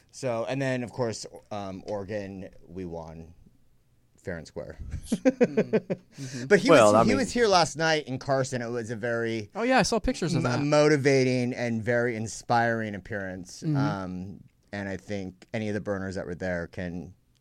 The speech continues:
Speaker 1: can attest to that. And actually, you know, it,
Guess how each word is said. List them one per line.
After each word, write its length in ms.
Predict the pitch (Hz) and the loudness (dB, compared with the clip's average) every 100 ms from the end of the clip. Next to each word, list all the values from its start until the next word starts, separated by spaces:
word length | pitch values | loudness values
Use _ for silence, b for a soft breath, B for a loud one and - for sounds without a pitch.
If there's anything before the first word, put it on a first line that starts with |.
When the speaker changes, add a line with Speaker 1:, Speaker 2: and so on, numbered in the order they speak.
| - | -20
Speaker 1:
can 300 | - 92 78 62 | -12 -10 -10 -12
attest 340 | 82 - 78 - | -16 -12 -12 -12
to 80 | |
that. 200 | - 53 - - - _ B B B | -12 -12 -14 -20 -20 _ B B B
And 160 | 170 175 | 4 8
actually, 560 | 170 - 170 160 139 B B | 6 6 4 4 0 B B
you 100 | 180 | 6
know, 120 | 180 | 8
it, 280 | 170 175 175 | 8 6 4